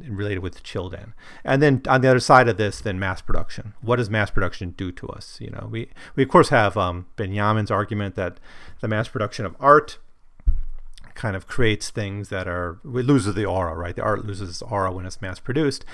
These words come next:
but it's also accessible to many people. And that's almost essentially what, um, call, Paul Carusa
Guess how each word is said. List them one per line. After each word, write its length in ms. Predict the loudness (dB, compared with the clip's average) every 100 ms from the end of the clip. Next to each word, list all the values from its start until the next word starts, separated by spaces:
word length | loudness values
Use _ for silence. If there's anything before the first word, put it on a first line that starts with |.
| 6
but 100 | 6
it's 100 | 8
also 240 | 6 6
accessible 720 | 0 -2 -6 -6 -6 -6 -8 -12
to 120 | -12
many 160 | -10 -10
people. 480 | -10 -12 -12 -14 -18 -20 -20 -6
And 180 | 0 6
that's 380 | 6 4 -12 -14
almost 400 | 4 6 8 6
essentially 460 | 4 2 2 -2 -4
what, 320 | -2 -4 -4 -18 -20 -20 -20 -20 _ _ -20 -18 -18 -16 -10
um, 240 | -8 -6 -8
call, 500 | -2 2 2 0 0
Paul 340 | 6 8 8 4
Carusa 760 | -2 0 -2 -2 -4 -6 -10